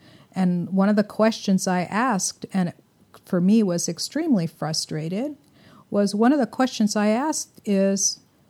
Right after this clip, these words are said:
"How does the energy know where to go? Where do we guide it to?" And the, the instructor said, "Oh, well, it knows where to go. It goes where it's needed the most."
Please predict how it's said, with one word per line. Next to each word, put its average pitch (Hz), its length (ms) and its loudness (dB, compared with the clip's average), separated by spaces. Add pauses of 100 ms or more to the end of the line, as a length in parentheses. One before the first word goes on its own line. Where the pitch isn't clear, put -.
(160)
"How 240 220 2
does 277 260 2
the 254 200 4
energy 226 460 4
know 220 380 4
where 220 180 6
to 220 100 2
go? 269 300 2
Where 208 220 4
do 226 100 4
we 233 140 4
guide 254 400 2
it - 240 -4
to?" 180 400 -2 (680)
And 180 560 2 (280)
the, 180 580 0 (180)
the 196 220 0
instructor 208 560 0
said, 190 380 -2
"Oh, 226 240 4
well, 196 180 6
it 403 300 -2
knows 190 300 2
where 175 200 2
to 160 80 -2
go. 160 400 -4
It 285 220 -4
goes 202 400 4
where 180 280 0
it's - 220 -4
needed 170 320 0
the 165 80 -4
most." 190 680 -4